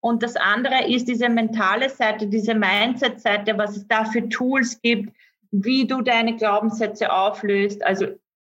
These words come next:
da gehen wir schon auch in die spirituelle Richtung. Das heißt, die Menschen sollten dann spirituell offen sein, obwohl, wenn man spirituell hört, denkt man sich, oh Gott, das ist irgendein Quixi-Quaxi-Zauber, Tschisti-Gschasti oder so. <laughs> Ja,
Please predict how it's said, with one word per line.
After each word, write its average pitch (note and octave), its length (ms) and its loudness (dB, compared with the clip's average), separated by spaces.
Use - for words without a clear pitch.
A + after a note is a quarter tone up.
da G#3+ 200 -2
gehen A#3+ 340 0
wir B3 120 2
schon A#3 220 0
auch G3+ 280 0
in A3+ 100 0
die A3+ 80 0
spirituelle G3+ 1000 0
Richtung. C4 540 0
Das A3 180 -2
heißt, G3 300 2
die G#3+ 80 2
Menschen G#3+ 420 2
sollten A3+ 400 0
dann A3 200 2
spirituell A3 720 -2
offen A#3+ 300 0
sein, A#3 220 0
obwohl, A3 400 0
wenn A3+ 140 2
man A#3+ 100 2
spirituell A#3 640 0
hört, A3+ 240 0
denkt G#3+ 160 0
man A3+ 100 0
sich, A3+ 140 2
oh A3+ 220 -4
Gott, G#3+ 340 2
das A#3 140 -4
ist A#3 160 0
irgendein A3+ 420 2
Quixi-Quaxi-Zauber, G#3 1800 -2
Tschisti-Gschasti A3+ 920 -2
oder G#3 100 0
so. D4+ 280 -2
<laughs> D#4 200 -4
Ja, B3 180 0